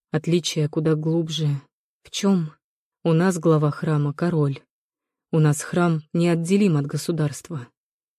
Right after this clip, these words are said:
У нас все решения храма зависят от целей страны. Цель Тальмы —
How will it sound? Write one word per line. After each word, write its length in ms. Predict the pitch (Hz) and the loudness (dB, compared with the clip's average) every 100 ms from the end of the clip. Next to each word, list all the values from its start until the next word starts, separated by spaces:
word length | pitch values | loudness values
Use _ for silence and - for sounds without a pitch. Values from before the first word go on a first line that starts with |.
| - | -2
У 60 | |
нас 240 | 151 165 156 | 0 2 -2
все 220 | - 170 | -4 -2
решения 540 | 160 - 175 160 151 | -2 -2 0 0 0
храма 400 | 147 - 160 156 | 0 -2 0 0
зависят 520 | 143 151 147 151 151 147 | 0 0 0 -2 -4 -4
от 140 | - | -8
целей 340 | - 160 156 | -4 0 0
страны. 600 | 147 - 156 147 151 143 _ _ _ _ _ _ - | -2 -6 -2 0 0 -2 _ _ _ _ _ _ 0
Цель 260 | 156 143 | 2 2
Тальмы — 520 | 135 165 165 147 139 | 2 0 2 2 0